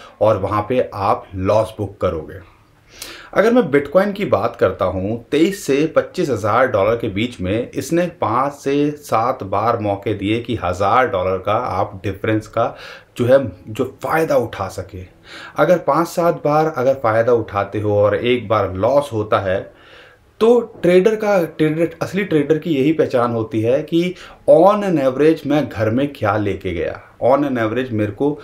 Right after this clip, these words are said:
क्या फ़ायदा हुआ। लेकिन हमारे साथ में हम ट्रेड तो करते नहीं हैं, हम करते हैं अपना दिल लगा लेते हैं, इमोशंस दिखाते हैं, स्टॉप लॉस लगाते नहीं हैं और बाद में जब नीचे चला जाए तो जो है परेशान होते हैं, डिस्टर्ब होते हैं। और वही चीज़ हम आपको सिखाते हैं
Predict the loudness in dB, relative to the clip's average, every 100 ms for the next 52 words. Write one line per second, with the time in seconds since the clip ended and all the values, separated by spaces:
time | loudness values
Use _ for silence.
0 | -16 -2 2 2 0 0 0 -4 -10 -14
1 | -4 -2 0 -2 0 2 2 0 0 -2
2 | -2 -8 -10 -14 -20 -6 -4 0 0 0
3 | 0 2 2 2 2 2 2 -2 -10 _
4 | _ _ -10 -2 -2 2 0 2 -2 -2
5 | -2 -2 0 0 2 2 0 -2 -4 -10
6 | -12 -16 -20 -6 -2 2 2 2 -2 -2
7 | -2 -2 -2 -4 -6 -8 -14 0 0 2
8 | 2 2 0 -4 0 -2 0 0 0 0
9 | -2 -6 -14 -2 -2 2 2 2 0 -2
10 | 0 -2 -2 0 2 2 2 0 -2 -10
11 | -20 -6 -4 -4 -8 -18 -20 _ -16 -8
12 | 0 2 2 0 -4 -2 0 0 0 -4
13 | -2 -2 -2 -2 -2 0 -4 -10 -8 -4
14 | -2 0 0 -2 -2 -2 -2 -4 -4 -6
15 | -2 -2 -2 -4 -6